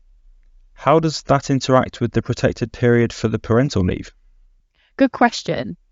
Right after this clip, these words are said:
Speaker 2: It overlaps, so if the mother takes three months of maternity leave, she is then protected for a further fifteen months once she returns to work.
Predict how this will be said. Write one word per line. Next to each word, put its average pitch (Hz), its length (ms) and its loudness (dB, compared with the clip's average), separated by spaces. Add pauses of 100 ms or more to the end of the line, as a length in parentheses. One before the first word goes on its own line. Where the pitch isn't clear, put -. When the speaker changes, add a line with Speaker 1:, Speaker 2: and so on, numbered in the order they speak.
(520)
Speaker 2:
It - 180 -2
overlaps, 254 760 0
so - 160 -4
if - 220 -6
the 311 80 -2
mother 247 280 2
takes - 400 -4
three 220 300 -2
months 180 340 -4
of 170 140 -8
maternity 180 560 -4
leave, - 420 -6 (560)
she 220 220 2
is 208 100 2
then 247 220 6
protected - 640 -6
for 185 120 -2
a 175 60 -2
further 175 420 0
fifteen 156 460 -2
months 135 380 -6
once 165 180 -6
she - 140 -4
returns 180 480 -4
to 190 100 -6
work. 185 420 0